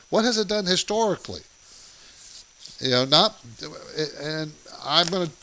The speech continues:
go talk about, you know, when, when, uh, government control, when one party controls everything, you know, from presidency all through the Congress, or when there's a divided.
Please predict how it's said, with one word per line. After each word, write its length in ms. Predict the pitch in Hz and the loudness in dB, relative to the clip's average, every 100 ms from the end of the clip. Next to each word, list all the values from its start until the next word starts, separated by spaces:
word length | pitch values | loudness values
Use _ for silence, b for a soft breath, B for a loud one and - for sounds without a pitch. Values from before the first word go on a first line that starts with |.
| - | -4
go 120 | 165 | -2
talk 240 | 165 180 165 | 2 2 4
about, 340 | 160 156 147 - B B B B | 6 6 4 -6 B B B B
you 140 | 143 | 0
know, 80 | 147 | 2
when, 300 | 139 143 135 113 110 131 | 4 2 2 -10 -10 0
when, 280 | 135 127 | 2 2
uh, 360 | 127 127 120 117 | 4 6 6 6
government 500 | 101 156 175 160 156 - | 4 4 4 0 -2 -4
control, 580 | 135 - 151 151 156 | -6 2 4 6 4
when 280 | 120 135 131 | 2 2 4
one 240 | 139 185 175 | 6 6 6
party 280 | 170 175 | 4 4
controls 480 | 156 135 156 151 120 | 0 -4 2 4 6
everything, 580 | 151 170 - 117 131 135 | 4 4 2 2 2 0
you 80 | 120 | -4
know, 120 | 113 | -4
from 240 | - 117 | -4 -6
presidency 600 | 95 139 143 147 143 156 123 | 0 2 2 0 -4 -4 -4
all 160 | 117 120 | -4 -4
through 220 | 139 135 | -2 -4
the 100 | 123 | -4
Congress, 600 | - 143 131 107 113 - B B B B - | -4 -2 -2 -2 -4 -6 B B B B 4
or 340 | 135 143 143 | 8 8 8
when 260 | 139 135 139 | 4 4 6
there's 200 | 147 143 | 6 6
a 80 | |
divided. 540 | 139 143 165 180 101 | 2 4 8 8 6